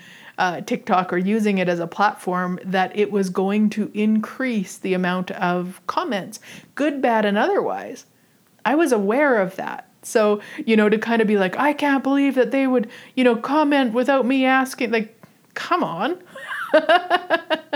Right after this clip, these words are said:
So we also have to recognize that too. And I don't mean we have to take abuse or anything, but when we put ourselves out there, it is going to increase the amount of judgment we receive.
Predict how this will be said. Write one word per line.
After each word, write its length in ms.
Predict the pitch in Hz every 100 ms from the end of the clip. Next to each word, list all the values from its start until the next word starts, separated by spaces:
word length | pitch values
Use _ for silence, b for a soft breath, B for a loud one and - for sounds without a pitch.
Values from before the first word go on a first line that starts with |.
| 294 - 254 - 240 - 220 - 220 - 466 523 480 370
So 120 | 285
we 100 | 277
also 300 | 285 - 311
have 160 | 294 285
to 100 | 208
recognize 600 | 196 254 247 202 185 180
that 260 | 180 180
too. 120 | - 320
And 100 | 226
I 40 |
don't 200 | 294 320
mean 140 | 285
we 80 | 226
have 120 | 190 185
to 60 |
take 240 | 185 185 180
abuse 400 | 170 175 190 190
or 80 |
anything, 600 | - 214 247 254 175 165 B B B B
but 240 | 202 175
when 300 | 202 233 277
we 140 | 320 294
put 200 | - 247
ourselves 400 | 214 196 180 185
out 240 | - 277 254
there, 160 | 190
it 120 | 190 220
is 180 | 269
going 480 | 208 202 240 277 277
to 240 | 254 277 269
increase 920 | 254 247 240 - 294 277 214 - - B B B -
the 100 | 233
amount 360 | 214 208 220
of 140 | 220 185
judgment 460 | 190 190 - 202
we 140 | 202 185
receive. 640 | 175 170 - 277 190 196